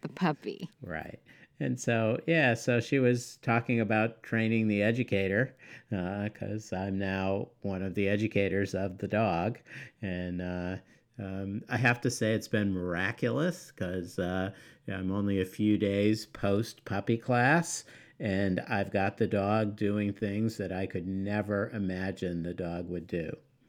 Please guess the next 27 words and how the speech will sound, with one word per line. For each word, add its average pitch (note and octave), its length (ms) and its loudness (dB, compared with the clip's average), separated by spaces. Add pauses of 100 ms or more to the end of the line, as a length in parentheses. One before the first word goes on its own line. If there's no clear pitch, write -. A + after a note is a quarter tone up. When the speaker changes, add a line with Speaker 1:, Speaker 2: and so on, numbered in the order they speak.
(640)
Speaker 1:
So F4 360 0
I F4+ 400 0
see, D#4+ 220 0
and D4+ 220 0
I F4+ 120 0
think E4+ 260 -2
this - 180 -2
is A#3+ 180 -4 (180)
really C#4 420 2
applicable D#3+ 560 -2
to - 140 -14
what - 200 -6
we D3 140 -6
do - 400 -8
because F#3+ 440 -2 (1040)
I, - 80 -8 (420)
I B3+ 200 2
just D#4 300 -2
see B3 260 4
educating F3+ 560 0
educators, D3+ 580 -2
A, D#3 300 2
as D#3 160 -8
being C#3 420 -6 (500)
a E3 80 -4
true D#3+ 380 -4
honor, C#3+ 520 -4